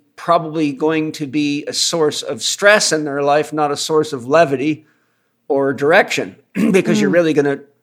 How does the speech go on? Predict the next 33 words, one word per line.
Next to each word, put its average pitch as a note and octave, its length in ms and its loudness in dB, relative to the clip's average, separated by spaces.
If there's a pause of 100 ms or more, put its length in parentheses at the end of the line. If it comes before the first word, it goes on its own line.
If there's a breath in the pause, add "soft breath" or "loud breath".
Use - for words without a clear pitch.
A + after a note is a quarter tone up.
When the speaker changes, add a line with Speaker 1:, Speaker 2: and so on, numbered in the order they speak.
(260)
Speaker 1:
um, C3+ 300 -6
your D#3 140 0
unconscious E3+ 640 0
bias E3+ 480 2
is C#3+ 80 -8
gonna D#3+ 220 -2
infect D3+ 440 -2
them D#3+ 200 -2
at D3 80 -2
an D3 100 -4
unconscious D3 680 -8 (200)
or C#3 160 -4
conscious C#3 480 -6
level." C#3 480 0 (1160 soft breath)
My D#3 240 0
gift D#3 360 -2
is C#3+ 180 -4
to C3+ 100 -10
say, C#3 460 -2 (800 soft breath)
if - 140 -8
they're C#3+ 120 2
coming D3+ 400 0
to D3 120 -4
you, C#3+ 540 0
it's D3+ 160 -4
already C#3+ 640 0
in C#3 460 -2 (420)
the B2+ 440 -6 (160)
path C3+ 480 0
of B2 180 -10
that C3 180 2
individual C3 640 -2
to B2 380 -10